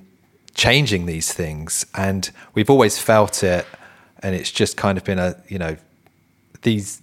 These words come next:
these, um, kind of issues are ones that they become hot topics, that there's, like, a tipping point, it seems, with all of them. You know, the Me Too movement kind of did a great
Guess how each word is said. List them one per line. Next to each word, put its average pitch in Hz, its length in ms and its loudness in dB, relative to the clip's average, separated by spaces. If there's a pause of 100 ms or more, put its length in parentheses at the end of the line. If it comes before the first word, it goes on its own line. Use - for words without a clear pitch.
these, 104 360 -2
um, 85 520 -2 (1500)
kind 98 200 -2
of 87 80 -6
issues 90 500 0
are 87 60 -2
ones 85 400 -2
that 82 320 -2
they 95 120 0
become 95 400 -2
hot - 360 -4
topics, - 460 -6
that 78 120 -8
there's, 87 180 -8
like, 85 140 -8
a - 40 -10
tipping - 380 -8
point, 80 260 -8
it - 120 -8
seems, 80 320 -8
with 82 120 -8
all 80 220 -6
of 78 120 -16
them. 78 200 -10
You 87 80 -8
know, 85 60 -8
the 78 100 -12
Me 87 220 -6
Too 92 300 -6
movement 80 500 -10
kind 85 260 -8
of 82 160 -14 (400)
did 92 140 -4
a 82 40 -6
great 90 360 0